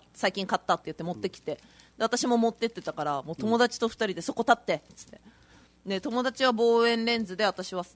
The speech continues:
Speaker 1: あの、近いところ撮るやつだから、
Speaker 2: はい。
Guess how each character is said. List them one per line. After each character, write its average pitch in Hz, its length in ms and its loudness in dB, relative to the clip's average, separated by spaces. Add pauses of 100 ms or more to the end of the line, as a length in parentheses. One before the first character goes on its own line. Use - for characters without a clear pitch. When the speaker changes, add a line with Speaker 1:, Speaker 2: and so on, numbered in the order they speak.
(120)
Speaker 1:
あ 175 100 -2
の、 151 200 -10 (160)
近 214 240 -2
い 202 80 -4
と 180 80 -10
こ 175 100 -6
ろ 160 80 -2
撮 170 140 -6
る 156 80 -4
や 151 100 -4
つ - 120 -20
だ 143 100 -6
か 151 100 -6
ら、 151 320 -2
Speaker 2:
は 131 140 -8
い。 104 40 -14